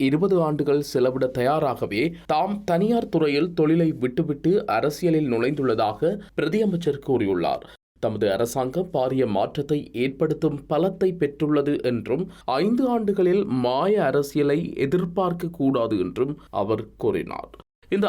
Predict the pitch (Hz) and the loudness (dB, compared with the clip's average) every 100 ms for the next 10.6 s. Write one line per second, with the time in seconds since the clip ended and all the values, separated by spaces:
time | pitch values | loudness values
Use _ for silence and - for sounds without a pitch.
0 | - 151 233 294 269 165 156 165 170 151 | 0 -2 -2 -4 0 0 0 0 0 2
1 | 147 110 101 147 113 85 110 175 - - | 0 2 0 -2 -6 -2 -2 -4 -10 -12
2 | - 185 - 269 262 254 175 113 135 170 | -2 0 2 0 0 0 0 0 0 -2
3 | 160 127 156 190 117 139 - 190 175 143 | 0 0 0 0 0 0 -2 -2 0 0
4 | 131 127 127 123 - 113 117 131 196 - | 2 2 2 0 -2 -2 0 0 0 -2
5 | 175 165 151 147 113 120 139 135 131 - | -2 0 0 0 -2 -2 -2 0 -2 0
6 | 147 170 - - - 226 254 269 269 143 | -2 -4 -14 -18 -4 0 2 4 4 4
7 | 127 170 190 160 139 135 123 - 196 208 | 2 0 0 2 0 0 -4 -2 -4 0
8 | 135 135 - 127 156 190 - 208 214 147 | -2 -2 -4 -2 0 -2 -4 -4 -2 -2
9 | 127 170 170 147 90 113 104 123 131 127 | 0 0 2 2 0 0 0 -4 -2 -4
10 | 104 104 - 98 87 69 | -2 -4 -6 -4 -4 -6